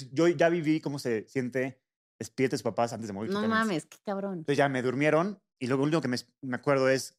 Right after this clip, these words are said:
Speaker 1: que me desperté ahogándome de la garganta, con un
Speaker 2: Ajá.
Speaker 1: tubo en la garganta, y de nada estaba tan drogado que me dijeron, "Sales de terapia intensiva en cinco días". Y mi, y mi papá me estaba cuidando. Y le dije, y entonces yo estaba tan drogado que el tiempo se me pasaba lentísimo, o sea, pero mal pedo.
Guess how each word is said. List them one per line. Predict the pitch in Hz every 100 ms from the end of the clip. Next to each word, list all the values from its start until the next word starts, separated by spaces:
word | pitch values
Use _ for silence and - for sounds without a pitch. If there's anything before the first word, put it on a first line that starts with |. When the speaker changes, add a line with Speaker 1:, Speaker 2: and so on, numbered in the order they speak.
| _
Speaker 1:
que | 120
me |
desperté | 110 123 143
ahogándome | 151 143 117 131 143 143 123
de | 117
la | 107
garganta, | 107 117 127 120 143 - _
con | 113
un | 123
Speaker 2:
Ajá. |
Speaker 1:
tubo | 127 127
en |
la | 117
garganta, | 104 117 127 165 - _ _ _ _ _ _
y | 127
de | 123
nada | 135 143
estaba | 156 175 180
tan | 139
drogado | 120 117 127 135 170 - _ _ _
que | 131
me |
dijeron, | 123 151 143
"Sales | 165 170
de |
terapia | 139 139 156
intensiva | 113 135
en | 135
cinco | 139 131 123
días". | 139 120 101 - _ _
Y | 123
mi, | 120 131
y | 143
mi | 131
papá | 131
me | 143
estaba | - 135 -
cuidando. | 120 131 110 95 _ -
Y |
le | 120
dije, | 127 135
y | 123
entonces | 131 156 143
yo | 151
estaba | 196 190
tan | 135
drogado | 123 120 135 175 - _ _ _
que | 117
el |
tiempo | 143 156
se | 151
me | 107
pasaba | 131 143
lentísimo, | 127 104 - 135 113 92 87
o |
sea, | 101
pero | 120
mal | 123 139 143
pedo. | 143 151 185